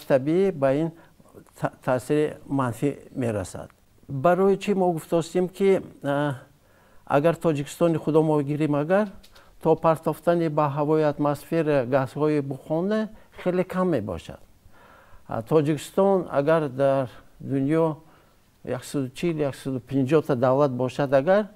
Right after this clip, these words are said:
мо, а, ҷои яксаду бисту нӯ, яксаду сие мегирем.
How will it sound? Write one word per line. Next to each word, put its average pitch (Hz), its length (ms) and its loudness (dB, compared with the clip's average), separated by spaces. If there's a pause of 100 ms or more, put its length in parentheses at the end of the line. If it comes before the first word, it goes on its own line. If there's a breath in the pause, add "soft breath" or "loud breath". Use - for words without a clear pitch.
(380 soft breath)
мо, 175 420 0 (640 soft breath)
а, 120 460 -8 (360 soft breath)
ҷои 170 580 -2 (160)
яксаду 156 420 -4
бисту 139 380 -6
нӯ, 196 500 0 (120)
яксаду 160 460 -2
сие 196 340 2
мегирем. 113 500 0